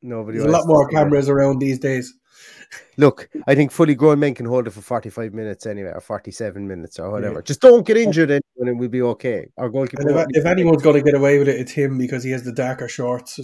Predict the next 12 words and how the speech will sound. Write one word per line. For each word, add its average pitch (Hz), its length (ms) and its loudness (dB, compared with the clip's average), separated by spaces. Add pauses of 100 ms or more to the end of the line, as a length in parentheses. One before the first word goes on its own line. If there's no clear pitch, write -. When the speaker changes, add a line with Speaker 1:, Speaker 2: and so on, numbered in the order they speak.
Speaker 2:
So 120 200 -10
he - 0 -
should - 20 -14
be 131 100 -2
Speaker 1:
Exactly. 127 480 2
Speaker 2:
fine. 113 120 -6 (640)
Speaker 1:
Exactly. 123 580 -2
Adult 147 320 2
diapers 123 440 -2
all 123 140 0
around. 110 280 -4
Exactly. 117 360 -8